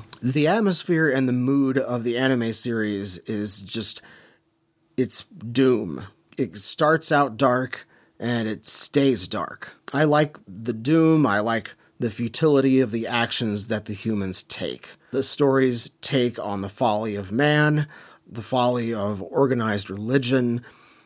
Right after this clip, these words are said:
the folly of trusting technology too much, how man has failed, how we're stuck in a civilizational cycle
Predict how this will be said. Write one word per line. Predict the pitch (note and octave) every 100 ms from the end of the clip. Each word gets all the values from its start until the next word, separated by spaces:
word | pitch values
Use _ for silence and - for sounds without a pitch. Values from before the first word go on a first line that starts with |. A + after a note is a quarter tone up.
| -
the | B2 A2+
folly | C3 A#2 A2 A2+
of | G2 G2+ G2 - _
trusting | - D3 C3 - B2+ A#2+
technology | B2 - B2 A2 G#2+ G#2 A2 G#2+
too | G2+ B2
much, | A2 G2+ F2 - - - _ _ _ - _
how | - B2 A#2+
man | A2+ G#2 A2+ G#2+ G#2+ - - -
has | C3 G#2+ -
failed, | - C#3+ B2 B2+ B2+ B2+ B2+ _ _ _ _ - -
how | A2+ A#2+
we're | G#2+ G2+ G2+ G#2 -
stuck | - - D#3 C#3 -
in | G#2 F#2
a |
civilizational | F2 - D#3 D#3 D3 B2+ C3 C3+ C3+ A2
cycle | - - B2+ A#2+ A#2 A2+